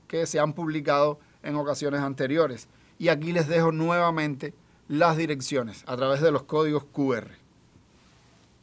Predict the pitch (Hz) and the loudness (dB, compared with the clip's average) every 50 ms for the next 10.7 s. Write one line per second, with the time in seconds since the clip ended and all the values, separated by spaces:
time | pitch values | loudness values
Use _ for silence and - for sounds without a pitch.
0 | _ _ _ _ _ _ _ _ _ _ _ _ _ _ _ _ _ _ _ _ | _ _ _ _ _ _ _ _ _ _ _ _ _ _ _ _ _ _ _ _
1 | _ _ _ _ _ _ _ _ _ _ _ _ _ _ _ _ _ - 123 123 | _ _ _ _ _ _ _ _ _ _ _ _ _ _ _ _ _ -6 -4 -4
2 | 135 139 143 147 143 151 156 156 143 143 139 143 139 160 147 143 131 151 151 160 | -4 -2 -2 0 2 2 0 0 0 -2 -2 -2 -2 -2 -2 0 2 0 0 0
3 | 170 160 135 131 120 131 139 147 147 160 147 131 127 127 131 131 151 151 131 156 | -2 -6 -6 -6 -2 -2 -2 -2 -2 -4 -4 -2 0 0 0 0 0 -2 0 0
4 | 147 151 165 156 135 135 135 135 - 151 139 131 127 139 143 143 139 143 143 151 | 0 0 0 0 -2 -4 -4 -4 -2 -2 -2 0 0 0 0 0 0 0 0 -2
5 | 147 _ _ _ _ _ _ _ _ - 120 120 127 139 139 135 156 143 147 151 | -4 _ _ _ _ _ _ _ _ -12 -8 -4 -4 -4 0 2 0 2 2 0
6 | 156 147 160 135 123 120 117 117 113 123 131 143 147 135 151 156 156 147 135 127 | -2 -4 -6 -6 -6 -6 -8 -6 -4 -4 -2 -2 -2 0 2 2 2 2 0 -2
7 | 143 165 165 120 120 120 120 135 135 135 135 131 151 147 143 139 123 - 147 143 | -2 -6 -6 -6 -6 -4 -2 -2 -2 -2 -2 -4 -6 -4 -4 -4 -4 -2 -2 -2
8 | 147 151 151 143 143 156 156 147 147 139 147 156 - _ _ _ - _ _ _ | 0 0 -2 -4 -4 -2 -2 -2 -2 -2 -4 -10 -14 _ _ _ -20 _ _ _
9 | _ _ _ _ _ _ _ _ - 147 147 156 156 160 147 147 151 151 151 147 | _ _ _ _ _ _ _ _ -6 -4 -2 0 2 2 4 6 6 6 6 4
10 | 147 147 151 156 151 147 139 135 135 147 147 151 160 156 | 4 4 4 4 4 4 2 0 -2 -2 -2 -4 -6 -10